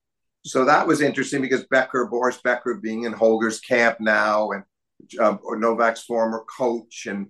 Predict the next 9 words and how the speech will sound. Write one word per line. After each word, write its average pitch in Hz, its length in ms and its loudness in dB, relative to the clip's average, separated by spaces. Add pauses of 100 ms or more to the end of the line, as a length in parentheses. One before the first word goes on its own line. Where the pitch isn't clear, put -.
(120)
Rune 135 380 2
playing 131 460 0
better 127 280 4
again 113 320 -2
after 110 380 -6
a 98 80 -12 (120)
terrible 131 380 0
slump - 460 -4 (460)
post-Wimbledon. 113 840 -2